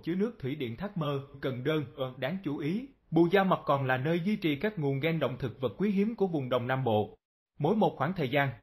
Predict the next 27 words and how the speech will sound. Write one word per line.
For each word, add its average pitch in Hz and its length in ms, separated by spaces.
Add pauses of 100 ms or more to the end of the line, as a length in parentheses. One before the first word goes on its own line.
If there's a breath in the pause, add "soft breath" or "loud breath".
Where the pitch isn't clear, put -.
(100)
Bù 151 140
Gia 165 180
Mập 139 280
lại 110 140
mang 123 320
một 110 140
nét 165 140
đẹp 120 180
riêng. 139 180 (560)
Theo 160 140
kinh 160 200
nghiệm 107 220
của 139 120
dân 160 180
Phượt, 127 200 (200)
vào 131 180
mùa 147 220
mưa 202 200
từ 143 200
tháng 175 200
năm 143 260
đến 165 200
tháng 196 200
mười 139 120
một 110 220
hàng 113 140
năm, 139 200